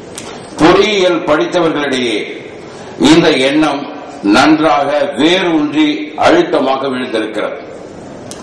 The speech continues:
தமிழால் சொல்ல இயலாது சிலவற்றை, ஆங்கிலத்தை தான் சொல்ல முடியும் என்ற ஒரு எண்ணம் அவரிடத்தில் இருக்கிறது.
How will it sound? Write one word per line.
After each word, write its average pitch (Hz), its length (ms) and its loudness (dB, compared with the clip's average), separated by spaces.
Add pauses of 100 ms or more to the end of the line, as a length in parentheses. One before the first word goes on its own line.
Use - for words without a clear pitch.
(1120)
தமிழால் 185 560 4
சொல்ல 175 440 2
இயலாது 156 540 0 (680)
சிலவற்றை, 139 720 2 (920)
ஆங்கிலத்தை 160 720 4
தான் 170 280 0
சொல்ல 156 280 2
முடியும் 131 560 0 (800)
என்ற 160 240 6
ஒரு 147 180 4
எண்ணம் 135 240 0
அவரிடத்தில் 147 560 0
இருக்கிறது. - 400 -2